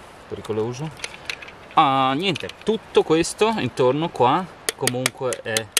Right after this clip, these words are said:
di metallo. Eh, qua abbiamo anche la possibilità di avvitarlo da qualche parte, que-, non vedete niente, ecco, qua abbiamo anche la possibilità di avvitarlo da qualche parte. Questa è una roba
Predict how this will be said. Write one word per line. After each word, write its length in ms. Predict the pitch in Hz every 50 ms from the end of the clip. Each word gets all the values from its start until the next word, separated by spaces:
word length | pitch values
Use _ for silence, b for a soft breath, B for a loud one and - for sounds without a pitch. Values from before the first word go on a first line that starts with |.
| - _ _ - - -
di 100 | 107 107
metallo. 800 | 104 104 - - - _ - 90 87 90 90 104 131 165 220 226 - _ B B B B B B B B - -
Eh, 540 | - 107 110 113 113 113 113 113 110 110 - -
qua 140 | - 180
abbiamo 300 | 202 196 147 139 151 151
anche 240 | 135 147 196 - -
la 120 | - - -
possibilità 720 | - - 147 147 - - - 127 117 120 104 - 143 143
di 180 | 151 139 117 - -
avvitarlo 960 | - - 117 107 104 107 101 - - - - 95 85 87 107 92 92 104 131
da 100 | 151 170
qualche 380 | - - 175 165 160 - - 165
parte, 420 | - 175 170 175 - - 170 160
que-, 180 | - 123 110 - - - - - - -
non 140 | 113 101
vedete 340 | 95 101 95 92 - - -
niente, 380 | 85 85 87 87 - - 87 -
ecco, 280 | - 123 104 - - - -
qua 200 | - 135 139 143
abbiamo 320 | 139 139 139 139 135 131
anche 280 | 131 135 131 - - 135
la 180 | 123 120 117 B B B B B B B B B B -
possibilità 600 | 143 139 - - - 139 127 120 107 - 139 139
di 220 | 131 120 117 117 - -
avvitarlo 800 | - 110 101 101 98 - - - 107 95 92 95 101 101 117 127
da 100 | 139 160
qualche 340 | - - 170 165 165 - 180
parte. 480 | - 185 175 185 185 - - 202 208 202 - - -
Questa 260 | - 170 - - -
è 40 | 156
una 140 | 156 143
roba 300 | 131 139 139 131 135 117